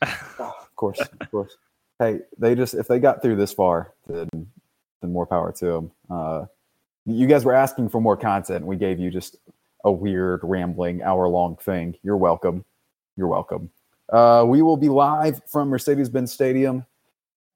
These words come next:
on Sunday, whenever that game goes down. We'll check the time on that at some point. <laughs>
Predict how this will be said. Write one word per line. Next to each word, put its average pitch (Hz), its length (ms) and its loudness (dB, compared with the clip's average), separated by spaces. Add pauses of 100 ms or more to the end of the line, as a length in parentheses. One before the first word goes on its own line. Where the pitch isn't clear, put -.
(160)
on 113 640 4
Sunday, 143 480 2
whenever 120 360 0
that 107 200 0
game 107 200 -4
goes 104 200 0
down. 107 460 -2
We'll 120 100 -4
check 98 240 -8
the 95 80 -10
time 95 300 -4
on 92 100 -4
that 92 240 -6 (120)
at 98 120 -6
some 123 140 -2
point. 135 300 -4 (240)
<laughs> - 380 -6